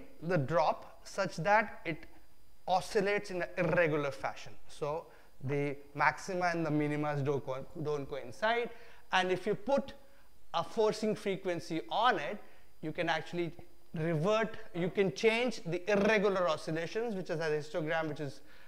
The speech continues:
di-, uh, distributed, to a single frequency oscillation. So free, entrainment is a very strong control protocol that is used in nonlinear dynamics. So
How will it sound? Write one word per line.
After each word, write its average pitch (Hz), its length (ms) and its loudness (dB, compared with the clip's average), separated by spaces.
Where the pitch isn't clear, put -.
di-, 151 260 2
uh, 139 140 0
distributed, 170 760 0
to 202 240 -2
a 269 100 -6
single 147 580 -2
frequency 123 640 -6
oscillation. - 580 -12
So 139 80 -6
free, 185 300 2
entrainment 233 600 2
is 165 120 2
a 156 60 2
very 220 360 4
strong 214 480 2
control 208 640 4
protocol 180 560 4
that 156 220 0
is 143 140 0
used 165 240 2
in 156 120 2
nonlinear 139 340 -2
dynamics. 117 520 -8
So 135 180 -6